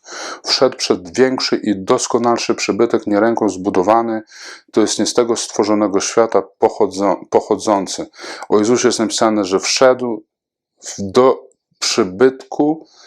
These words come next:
który nie pochodzi z tego świata. I dalej, mm, jeszcze werset dwudziesty czwarty, dwudziesty ósmy.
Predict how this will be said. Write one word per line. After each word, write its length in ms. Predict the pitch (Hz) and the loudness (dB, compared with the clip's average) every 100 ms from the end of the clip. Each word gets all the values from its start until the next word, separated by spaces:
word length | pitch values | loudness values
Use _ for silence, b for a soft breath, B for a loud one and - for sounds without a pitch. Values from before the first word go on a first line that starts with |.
| b | b
który 280 | - 120 110 | -2 0 2
nie 140 | 113 | 0
pochodzi 460 | 107 107 - 123 113 | 0 -2 2 2 0
z 100 | - | -2
tego 220 | 113 104 | -2 -2
świata. 640 | 104 - 107 101 - - - _ _ B B B B B B | -4 -2 0 0 -4 -12 -16 _ _ B B B B B B
I 140 | - 98 | -2 4
dalej, 480 | 117 120 123 113 101 _ _ | 6 6 4 2 -2 _ _
mm, 440 | 101 104 104 104 104 | -4 0 0 2 4
jeszcze 420 | 110 110 - 107 | 2 2 0 2
werset 340 | 117 - 104 | 4 2 -2
dwudziesty 380 | 101 104 107 104 | -2 -2 0 -2
czwarty, 400 | - 120 117 104 | 0 2 2 -2
dwudziesty 420 | 104 110 - - | -6 -4 -4 0
ósmy. 600 | 110 120 - 139 143 160 | 0 0 0 0 2 0